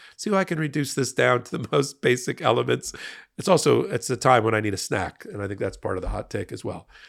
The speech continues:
So <laughs> this is what we do. Maybe,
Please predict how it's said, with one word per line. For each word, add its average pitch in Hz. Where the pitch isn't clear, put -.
So 113
<laughs> -
this 185
is 185
what 196
we 170
do. 160
Maybe, 151